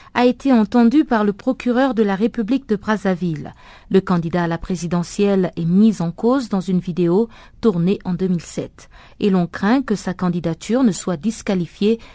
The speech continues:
à ce scrutin qui ne compte désormais plus que quatre candidats de l'opposition. Ce, après le désistement de Clément Mierassa.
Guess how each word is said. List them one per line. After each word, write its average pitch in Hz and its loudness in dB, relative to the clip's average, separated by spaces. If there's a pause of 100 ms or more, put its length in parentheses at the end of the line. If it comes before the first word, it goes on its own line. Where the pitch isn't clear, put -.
à 202 0
ce - -6
scrutin 190 -4
qui - -6
ne 165 -2
compte 196 -4
désormais 160 -6
plus 185 -6 (280)
que 185 -2
quatre 196 -4
candidats 185 -4
de 170 -6
l'opposition. 170 -8 (380)
Ce, 196 0 (100)
après 240 -4
le 175 -2
désistement 190 0
de 202 2
Clément 170 -4
Mierassa. 185 -4